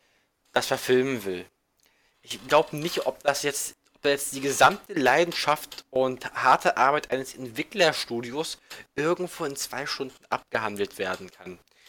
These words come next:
Und ich persönlich glaube auch und ich hoffe auch, dass die bald kommende Witcher-Serie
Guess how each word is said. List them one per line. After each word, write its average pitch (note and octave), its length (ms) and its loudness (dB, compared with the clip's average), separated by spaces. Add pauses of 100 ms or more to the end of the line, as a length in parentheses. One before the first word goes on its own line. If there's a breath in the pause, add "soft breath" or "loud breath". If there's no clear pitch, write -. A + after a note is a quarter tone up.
(200 soft breath)
Und A#2+ 300 0
ich - 180 -4
persönlich D3+ 680 -2
glaube D3 400 2
auch C#3+ 160 0
und G2+ 120 -10
ich - 320 -6
hoffe G3 360 6
auch, G#2+ 300 2 (340 loud breath)
dass - 340 2 (260)
die A2+ 380 -6 (100)
bald A#2+ 340 4
kommende A#2 560 -2
Witcher-Serie B2 1120 -2